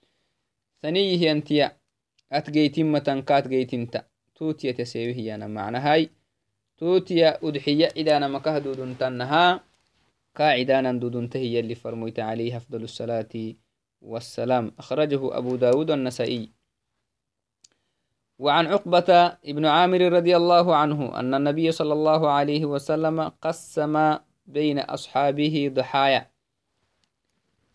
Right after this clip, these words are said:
أيضًا من الأدلة التي تدل على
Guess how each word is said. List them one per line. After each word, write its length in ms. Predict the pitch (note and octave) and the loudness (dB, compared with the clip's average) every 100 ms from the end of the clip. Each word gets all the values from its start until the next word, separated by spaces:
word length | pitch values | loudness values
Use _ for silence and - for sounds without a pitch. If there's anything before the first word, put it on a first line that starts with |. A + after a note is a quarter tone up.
| _ _ _ | _ _ _
أيضًا 460 | D#3 F#3 F#3 F3+ F3+ - _ _ _ _ _ _ _ _ _ _ - | 0 2 4 2 0 -6 _ _ _ _ _ _ _ _ _ _ -6
من 160 | D#3 | 0
الأدلة 760 | D#3+ C#3+ D#3+ E3+ F3 E3 E3+ - - | 0 2 2 2 4 4 2 -2 -6
التي 440 | D3+ E3 E3 D#3 | -2 0 0 -2
تدل 640 | D3+ D3 D#3+ D3+ D3+ D3+ - _ _ _ _ _ _ _ _ _ _ | -2 0 0 2 0 0 -6 _ _ _ _ _ _ _ _ _ _
على 520 | C#3 D3 C#3+ C#3+ C#3 | -2 2 4 4 2